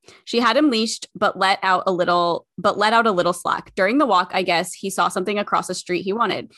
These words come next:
He darted out into the road while a car was approaching. Luckily, my girlfriend was able to pull him back, but the car swerved pretty badly, nearly sideswiped another car, and then ran up onto the curb, overcorrecting. Immedi-, I immediately ran to the car to make sure the driver was okay. He was perfectly fine. His car was fine, and no one was hurt.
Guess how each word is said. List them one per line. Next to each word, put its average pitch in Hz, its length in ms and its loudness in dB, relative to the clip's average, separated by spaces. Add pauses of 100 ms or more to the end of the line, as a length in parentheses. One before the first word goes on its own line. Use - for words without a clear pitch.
(120)
He 214 120 -6
darted 190 380 2
out 190 200 2
into 185 180 0
the 196 120 0
road 160 320 0
while 160 140 0
a 160 60 -4
car 165 260 0
was 170 160 -4
approaching. - 500 -6 (140)
Luckily, 254 320 2
my 240 120 2
girlfriend 185 380 0
was 190 120 -2
able 175 200 -2
to 190 140 -10
pull 180 200 -4
him 196 160 -2
back, 160 260 -2
but 185 120 -4
the 180 80 -2
car 185 300 -2
swerved 170 560 -2
pretty 220 240 -2
badly, 165 460 0
nearly 180 340 2
sideswiped 180 500 -4
another 165 240 0
car, 165 300 0
and 165 180 -2
then 165 180 0
ran 175 320 0
up 175 280 -2
onto 175 180 -6
the 165 100 -2
curb, 160 440 -4
overcorrecting. 165 840 -6 (460)
Immedi-, 220 280 0
I 214 120 4
immediately 226 400 0
ran 196 220 0
to 156 80 -8
the 196 100 -4
car 175 300 2
to 185 140 -8
make 170 140 0
sure 185 120 -6
the 185 100 -2
driver 165 340 0
was 185 160 0
okay. - 400 -4
He 202 80 -2
was 202 80 -2
perfectly 254 400 -4
fine. 170 440 0
His 185 140 -8
car 202 220 2
was 196 140 -4
fine, 180 320 2
and 175 160 -2
no 160 100 0
one 160 120 0
was 156 160 -4
hurt. - 200 -6